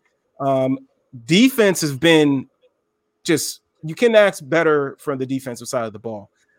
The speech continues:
Like, coming into the season, if you said the defense is gonna be better than the offense, more co-, you know, more, uh, strong unit, stronger, uh,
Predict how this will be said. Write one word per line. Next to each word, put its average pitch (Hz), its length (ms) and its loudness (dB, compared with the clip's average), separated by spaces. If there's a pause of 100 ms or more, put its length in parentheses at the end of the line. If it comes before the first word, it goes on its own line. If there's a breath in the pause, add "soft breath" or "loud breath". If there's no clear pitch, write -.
Like, 135 220 0 (280)
coming 214 240 4
into 208 160 2
the 185 100 0
season, 156 380 -4
if 131 140 -4
you 143 100 -4
said 139 600 -2 (480)
the 143 100 -4
defense 165 360 2
is - 20 -6
gonna 151 140 0
be 143 60 0
better 139 180 2
than 123 100 -2
the 139 100 2
offense, 127 540 -4 (140)
more 143 180 -2
co-, - 220 -6
you 139 140 -4
know, 113 180 -6 (120)
more, 139 440 -2
uh, 120 200 -4
strong 139 380 -2
unit, 143 340 -2
stronger, 135 460 0
uh, 123 220 4